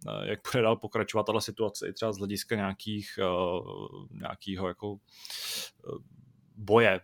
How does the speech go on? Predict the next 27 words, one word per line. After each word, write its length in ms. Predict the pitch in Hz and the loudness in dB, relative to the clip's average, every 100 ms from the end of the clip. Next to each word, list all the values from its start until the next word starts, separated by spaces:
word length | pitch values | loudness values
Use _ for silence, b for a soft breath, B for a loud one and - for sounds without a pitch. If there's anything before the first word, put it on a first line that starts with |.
| _ | _
proti 260 | - 107 | -10 -6
tomuhle 300 | 101 101 95 92 | -2 -2 -2 -4
tomu, 360 | - 101 95 95 113 107 | -4 -2 -2 -4 -12 -14
eh, 40 | 92 - - 52 | -10 -10 -10 -10
hacku, 360 | 92 95 - 95 | -10 -12 -12 -10
jako 200 | 87 98 | -10 -10
proti 240 | - - | -14 -12
těmhle 240 | 101 95 92 | -6 -4 -4
s 80 | - | -2
těm 240 | 104 92 | -2 -2
útokům, 600 | 98 - 104 - 98 98 113 - - | -6 -4 -4 -2 -2 -2 -4 -14 -12
eh, 40 | - - 50 | -8 -8 -8
jestli 460 | - 92 - 98 98 | -8 -6 -4 0 -2
teda 240 | - 101 | -2 -2
opravdu 320 | 92 90 95 95 | 0 0 -4 -2
to 100 | 101 | -2
na 80 | 95 | -2
někdo 200 | 104 101 | -2 -2
koupí, 580 | 101 98 92 117 113 113 117 | 0 -2 -2 -2 -2 -4 -6
jestli 200 | - 101 | -10 -2
to 100 | 95 | 4
vrátí, 360 | 95 95 - | 4 4 2
se 140 | - 104 | -6 -4
tomu 140 | 104 | -2
někdo 180 | 101 101 | 0 2
vyjádří 640 | 98 92 98 98 101 104 B B B B B _ | 4 4 2 0 -2 -4 B B B B B _
a, 680 | 104 95 95 95 92 92 92 | -2 2 4 2 2 -2 -6